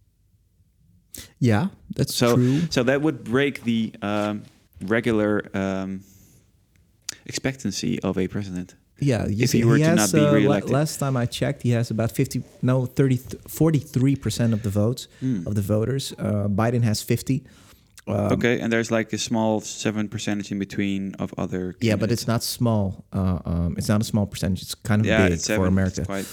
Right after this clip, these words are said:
Speaker 2: big, yeah.
Speaker 1: But, uh, the debate didn't help him because
Speaker 2: No.
Speaker 1: he really showed that he's just a bully. He just wants to get his point across.
Speaker 2: Top,
Speaker 1: Not
Speaker 2: top
Speaker 1: saying
Speaker 2: is,
Speaker 1: it
Speaker 2: uh,
Speaker 1: helped Biden, because Biden was kind of, like, in the middle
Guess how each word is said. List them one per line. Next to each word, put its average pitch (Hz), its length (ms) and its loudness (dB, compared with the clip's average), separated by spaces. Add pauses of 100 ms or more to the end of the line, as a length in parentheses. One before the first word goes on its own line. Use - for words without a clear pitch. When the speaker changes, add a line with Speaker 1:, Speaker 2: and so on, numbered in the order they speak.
(140)
Speaker 2:
big, 92 180 -10
yeah. 87 140 -14
Speaker 1:
But, 95 360 2
uh, 90 360 2
the 101 120 -4
debate 107 340 2
didn't 110 160 2
help 95 320 0
him 110 180 0 (260)
because 98 380 0
Speaker 2:
No. - 40 -10
Speaker 1:
he 101 120 4
really 107 200 4
showed 98 320 0
that 98 280 0 (320)
he's 90 220 -4
just - 280 -2
a 101 60 0
bully. 98 420 0
He 104 100 0
just - 280 -6
wants 98 240 -2
to 85 100 -4 (920)
get 107 140 2
his 107 100 -2
point 110 320 2
across. 117 340 2
Speaker 2:
Top, - 80 -6
Speaker 1:
Not 117 180 2
Speaker 2:
top 107 80 4
Speaker 1:
saying 123 280 4
Speaker 2:
is, - 60 6
Speaker 1:
it - 20 6
Speaker 2:
uh, 120 60 6
Speaker 1:
helped - 440 -2
Biden, 113 520 2
because 98 240 0
Biden 101 420 4
was 95 180 2
kind 101 220 2
of, 98 100 2
like, 95 220 0
in 104 100 2
the 101 60 4
middle 101 420 2